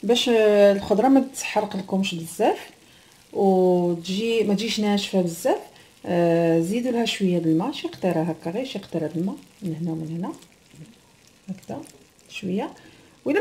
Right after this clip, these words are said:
ما كنتوش غتحمروها خليها هكا، لأن، آه، هكذا ال-، آه، الدجاج كيجي مشوي، م-، يعني ما خصوش يكون فيه لا ماء لا والو، خصو يجي ناشف، هذيك الخضره كلشي خصهم يجيو ناشفين.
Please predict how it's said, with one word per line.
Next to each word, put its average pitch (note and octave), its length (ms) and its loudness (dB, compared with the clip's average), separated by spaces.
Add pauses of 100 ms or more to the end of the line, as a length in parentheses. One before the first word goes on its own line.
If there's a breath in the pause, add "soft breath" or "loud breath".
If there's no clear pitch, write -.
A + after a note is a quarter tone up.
ما A4 60 4
كنتوش B3+ 240 -2
غتحمروها B3 540 2
خليها A#3+ 400 0
هكا، G3 160 -2
لأن، A3+ 340 0
آه، G#3+ 520 4
هكذا G#3+ 440 2
ال-، A#3+ 300 -2
آه، G#3 160 2
الدجاج G3 340 -2
كيجي A#3+ 420 -2 (180)
مشوي، G3 540 -2 (800 soft breath)
م-، F#3 480 0
يعني F#3+ 520 2
ما F#3+ 100 0
خصوش G#3 260 -6
يكون G3+ 200 -4
فيه G3+ 180 2
لا G#3 120 2
ماء C4+ 180 0
لا A#3 100 0
والو، F3+ 280 0
خصو - 300 -8
يجي G#3 200 -4
ناشف، F#3+ 460 -2
هذيك F3 180 -4
الخضره F3+ 300 -4
كلشي G3 320 -8
خصهم A3+ 220 -10
يجيو G3 160 0
ناشفين. F3+ 400 -6